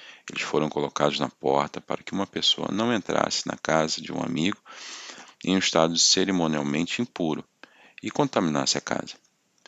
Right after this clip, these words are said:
Ao mergulhar os dedos na água e enxugá-los, uma pessoa simbolicamente lavaria os seus pecados e cerimonialmente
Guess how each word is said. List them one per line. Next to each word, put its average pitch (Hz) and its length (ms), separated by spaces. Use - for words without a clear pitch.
Ao - 80
mergulhar 104 460
os 71 160
dedos - 560
na - 140
água 71 440
e 62 40
enxugá-los, 71 560
uma 73 140
pessoa 80 260
simbolicamente 82 920
lavaria 78 520
os - 100
seus - 220
pecados 73 640
e 76 80
cerimonialmente 80 880